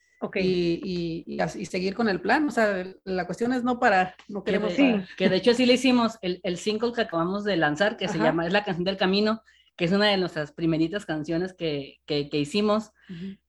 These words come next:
Speaker 3: La grabamos nomás nosotros dos, o sea, yo, yo grabé, yo, yo grabé las voces y la batería, y él se encargó del bajo y la guitarra y voces.
Speaker 1: Ok.
Speaker 3: E invitamos a una cantante también que nos hizo unos, unos
Speaker 2: Unos
Speaker 3: coritos
Speaker 2: coros.
Speaker 3: por ahí,
Speaker 2: Ujú.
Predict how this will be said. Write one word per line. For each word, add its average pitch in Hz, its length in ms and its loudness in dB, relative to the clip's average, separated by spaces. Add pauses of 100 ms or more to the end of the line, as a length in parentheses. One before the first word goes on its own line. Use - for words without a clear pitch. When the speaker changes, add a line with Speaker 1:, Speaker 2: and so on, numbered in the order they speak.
(100)
Speaker 3:
La 175 180 6
grabamos 165 580 4
nomás 156 340 2
nosotros 165 440 -4
dos, 196 180 -4
o - 40 -20
sea, 160 100 -2
yo, 151 480 2
yo 156 160 -2
grabé, 156 640 0
yo, 147 340 0
yo 151 80 0
grabé 156 220 0
las 139 180 0
voces 208 420 -2
y 196 40 -8
la 165 100 0
batería, 147 500 0
y 185 80 2
él 156 100 0
se 165 100 -2
encargó 139 340 -2
del 151 160 -2
bajo 143 300 -2
y - 20 -2
la 147 80 -4
guitarra 135 480 -2
y 143 60 0
voces. 156 300 0
Speaker 1:
Ok. 185 80 -4
Speaker 3:
E 180 480 0
invitamos 165 580 4
a 160 60 0
una 156 220 0
cantante 147 420 -2
también 143 200 0
que 160 100 -6
nos 151 160 -4
hizo 147 200 -10
unos, 147 320 -4
unos 156 240 -2
Speaker 2:
Unos 208 100 -6
Speaker 3:
coritos 143 300 0
Speaker 2:
coros. 147 200 -4
Speaker 3:
por 135 140 -4
ahí, 139 240 -2
Speaker 2:
Ujú. 196 200 -10